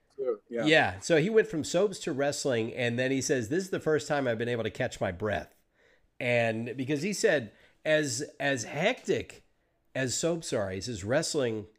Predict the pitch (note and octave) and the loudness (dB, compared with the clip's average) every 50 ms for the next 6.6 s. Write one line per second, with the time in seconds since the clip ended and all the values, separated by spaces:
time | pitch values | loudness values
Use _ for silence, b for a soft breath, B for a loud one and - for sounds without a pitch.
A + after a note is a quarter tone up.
0 | _ _ _ - A2+ G2+ A2 A2+ G#2 - - A#2+ G#2 D#2+ D#2+ G2+ G2+ G#2+ A#2 A#2 | _ _ _ -6 -4 0 0 0 -2 0 -4 -6 -6 -4 -6 -4 -2 0 0 0
1 | A#2+ A2 - A#2 A2 G#2 G2+ F#2+ F#2 F#2 F#2 - _ _ _ _ _ _ _ _ | 0 -4 -4 -4 -4 -2 -2 -2 -4 -6 -10 -14 _ _ _ _ _ _ _ _
2 | - - A#2+ A2 - B2 G#2+ G2+ G#2 G#2 G2+ G2+ G2 F#2+ F#2 F#2 F#2 F2 - A2+ | -4 -4 -4 -2 -2 -2 -2 -2 -2 -2 -2 -4 -4 -4 -4 -6 -8 -6 -6 -6
3 | G#2+ G#2 G2 F#2+ F2 G2+ G2 F#2 F2+ F2 F2+ F2 E2+ b b b b b b b | -6 -4 -6 -6 -4 -4 -2 -2 -2 -4 -4 -6 -10 b b b b b b b
4 | b b _ - - - - - - D3+ D3+ D3+ D3+ D3 C3+ B2+ A#2+ A#2 A#2 A2 | b b _ -20 -20 -18 -16 -10 -4 0 0 2 4 4 4 4 2 2 0 -2
5 | A2+ G#2+ F#2+ G#2+ A#2+ B2 A#2+ A2+ A2 G#2+ G#2 G2+ G#2+ - A#2 A2+ A2+ A2 G2 F2+ | -4 -4 0 2 2 2 2 2 2 0 0 -2 -4 -4 -4 -4 -4 -4 -6 -6
6 | F#2 A#2 A2+ A#2+ A#2+ A#2 A#2 G#2+ G#2 G2 G2 | -4 -2 0 0 0 0 0 -2 -2 -2 -4